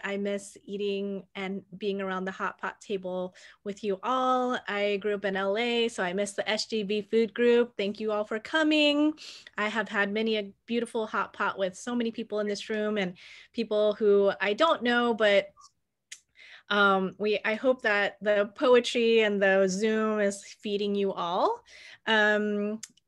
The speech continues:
and yeah, I just wanna say thank you all for gathering. Thank you for my beautiful, inspiring, uh, fellow poets for being here as well, as well as just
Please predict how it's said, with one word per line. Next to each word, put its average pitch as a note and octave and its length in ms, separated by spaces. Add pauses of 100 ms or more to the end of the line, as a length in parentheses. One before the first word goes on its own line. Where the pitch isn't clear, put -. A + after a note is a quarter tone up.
(120)
and G#3 460
yeah, F#3 240
I E3+ 80
just G3 240
wanna G3 220
say F3+ 500
thank F#3 220
you F3+ 120
all E3+ 120
for F3+ 120
gathering. G3 600
Thank F#3+ 200
you G#3+ 60
for G#3 140
my F#3+ 100
beautiful, G#3 880 (300)
inspiring, G#3+ 1040
uh, G3+ 240
fellow G3 580 (240)
poets D4 360
for C4 140
being B3+ 300
here A#3+ 380
as A3 280
well, G#3+ 500
as G3 220
well F3+ 160
as F3 200
just - 340